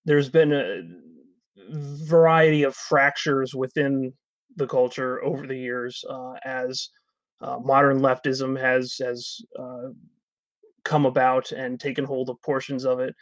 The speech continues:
Um, but even so, I've found other, like, older Christian folks in the public B D S M community as well. And, uh,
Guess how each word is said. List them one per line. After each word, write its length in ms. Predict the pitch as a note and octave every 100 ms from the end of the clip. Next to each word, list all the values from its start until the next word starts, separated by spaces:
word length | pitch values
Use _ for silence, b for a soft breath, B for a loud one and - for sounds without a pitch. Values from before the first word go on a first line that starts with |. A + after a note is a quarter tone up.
| b b b _
Um, 440 | B2+ B2+ B2 B2 B2+ _ _ _
but 300 | C#3+ C3 - _ _ -
even 280 | D#3 D#3
so, 240 | C#3 D#3+ C#3
I've 180 | C3+ C#3+
found 460 | D3+ D3 C#3+ C#3 - - _ _ _ -
other, 460 | D3+ D3 D3 C#3+ C#3+ _ _ -
like, 160 | C3 -
older 500 | C#3 D3 C#3+ C#3 C3+ - -
Christian 400 | F3+ E3+ D#3 C#3+
folks 360 | C#3+ C3 - - _
in 540 | D3+ D3+ D3 C#3+ C#3 G#3 _
the 80 | C#3+
public 340 | C3+ C#3+ C#3 C3
B 100 | C#3
D 100 | C3
S 140 | C3
M 120 | C#3 C3+
community 360 | C#3 C3+ B2+
as 120 | B2+ B2+
well. 300 | C3 B2+ B2 _ _ _ _ -
And, 320 | C3 C3 B2+
uh, 380 | C3 B2+ B2 B2